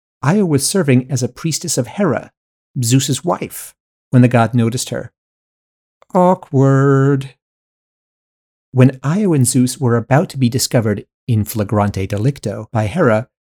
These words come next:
Zeus transformed the mortal woman into a white cow so that he could say to his suspicious wife, "Cheating? What cheating? I'm just hanging out with this cow." But Hera didn't buy it.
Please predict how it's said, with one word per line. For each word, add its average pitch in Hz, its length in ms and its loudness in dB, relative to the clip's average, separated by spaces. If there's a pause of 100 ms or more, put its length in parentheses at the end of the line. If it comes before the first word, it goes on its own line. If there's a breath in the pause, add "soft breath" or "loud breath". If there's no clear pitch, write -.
(320)
Zeus 165 320 -2
transformed 160 920 0
the 120 100 -4
mortal 113 300 0
woman 101 480 -4
into 139 220 2
a 117 60 0
white 104 320 -8
cow - 420 -8 (100)
so - 160 0
that 110 100 2
he 110 80 0
could 120 140 -4
say 127 220 0
to 110 120 -2
his 107 120 -4
suspicious - 480 -6
wife, 151 400 -2 (400)
"Cheating? 233 520 0 (300)
What 254 200 2
cheating? - 360 -6 (680)
I'm 147 240 2
just - 520 -4 (180)
hanging 131 420 4
out 135 120 0
with 156 140 -2
this 151 160 0
cow." - 340 -6 (1500)
But 143 220 0
Hera 160 300 2
didn't 113 300 -4
buy 92 140 -8
it. 101 220 -20